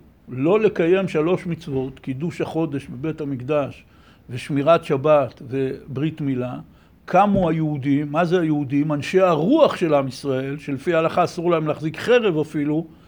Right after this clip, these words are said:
הם קמו ועשו את המרד המוצלח ביותר שהיה ב-, ב-, באימפריה היוונית העולמית,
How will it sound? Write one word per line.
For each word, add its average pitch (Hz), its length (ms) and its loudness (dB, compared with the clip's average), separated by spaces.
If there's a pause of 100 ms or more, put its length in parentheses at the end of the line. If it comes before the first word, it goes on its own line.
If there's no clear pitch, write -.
(280)
הם 185 200 4
קמו 214 520 4
ועשו 165 380 2
את 175 140 2
המרד 175 420 4
המוצלח 160 680 2
ביותר 165 600 2 (640)
שהיה 160 540 0 (460)
ב-, 131 60 0
ב-, 147 540 0
באימפריה 156 840 4
היוונית 147 680 2
העולמית, 143 840 0